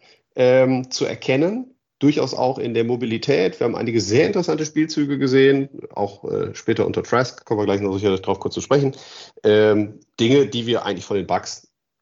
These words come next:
zumindest in den letzten Jahren nicht gesehen haben. Das war halt eine sehr klassische Offense mit Brady, äh, was ja auch relativ wenig verwunderlich gewesen ist. Äh, und auf einmal siehst du dann halt so Zone-Blocking-Schemes. Du siehst auf einmal, wie ein Kate Orton als Tight End auf einmal einen Jet-Sweep rennt. Wo du sagst, „What?“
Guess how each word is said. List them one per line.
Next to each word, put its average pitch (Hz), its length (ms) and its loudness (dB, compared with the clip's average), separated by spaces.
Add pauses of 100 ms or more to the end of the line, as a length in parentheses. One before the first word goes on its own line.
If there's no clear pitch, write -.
(140)
zumindest 101 400 -6
in 95 80 -2
den 87 80 -4
letzten 92 260 -4
Jahren 82 280 -2
nicht 90 180 -4
gesehen 87 400 0
haben. 80 180 0
Das 82 160 -2
war 80 120 0
halt 82 120 -4
eine 76 160 -6
sehr 65 100 -8
klassische 104 400 -2
Offense 92 300 -2
mit 90 140 -6
Brady, 92 380 2
äh, 87 420 -2
was - 200 -8
ja - 80 -10
auch - 200 -12
relativ 85 400 -2
wenig 80 220 0
verwunderlich 98 440 0
gewesen 92 300 2
ist. 90 280 -2 (420)
Äh, 104 180 0
und 104 160 2
auf 101 100 2
einmal 95 300 2
siehst 104 240 -2
du - 40 -6
dann 107 200 0
halt 107 160 0
so 104 200 2
Zone-Blocking-Schemes. 117 920 -2
Du 101 80 -4
siehst 104 240 -2
auf 101 140 -2
einmal, 104 400 2
wie 101 160 -2
ein - 180 -6
Kate 104 240 0
Orton 120 400 0
als - 300 -8
Tight 98 260 -2
End 110 160 0
auf 107 180 -4
einmal 110 440 0
einen 104 100 -8
Jet-Sweep 104 640 -2
rennt. 82 340 -6
Wo 85 160 -2
du 92 100 2
sagst, 90 360 -2
„What?“ - 220 -2